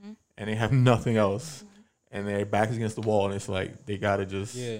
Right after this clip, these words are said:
Speaker 2: they got, now they really gotta figure it
Speaker 3: Yeah.
Speaker 2: out.
Speaker 3: It's like, all right, I have nothing to lose at this point.
Speaker 2: Nothing to lose.
Speaker 1: See, I feel <laughs> like that's God. Can I talk about that or no?
Speaker 3: Go.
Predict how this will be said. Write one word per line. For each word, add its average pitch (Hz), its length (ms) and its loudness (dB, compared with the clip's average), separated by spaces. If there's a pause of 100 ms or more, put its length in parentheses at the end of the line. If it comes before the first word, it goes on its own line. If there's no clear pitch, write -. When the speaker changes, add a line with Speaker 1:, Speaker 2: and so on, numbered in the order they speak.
(100)
Speaker 2:
they 113 120 -4
got, 120 160 -2
now 123 260 6
they 117 100 4
really 120 240 6
gotta 104 220 4
figure 98 260 -6
it 95 60 -2
Speaker 3:
Yeah. 92 140 -4
Speaker 2:
out. 98 160 -10 (180)
Speaker 3:
It's 143 120 -6
like, 143 280 -2
all 127 80 -6
right, 120 340 -4
I 117 80 -6
have 131 200 -6
nothing 135 280 -8
to 131 60 -8
lose 127 260 -6
at 113 100 -10
this 110 160 -8
point. 110 220 -10
Speaker 2:
Nothing 123 280 -4
to 113 60 0
lose. 107 380 0 (260)
Speaker 1:
See, 226 120 -12
I 214 140 -8
feel 247 140 -16
<laughs> - 200 -20
like 349 160 -20
that's 254 220 -14
God. 185 600 -16 (580)
Can 247 140 -12
I 269 120 -10
talk 233 240 -10
about 269 260 -12
that - 340 -14
or 226 160 -12
no? 208 260 -12
Speaker 3:
Go. 381 480 0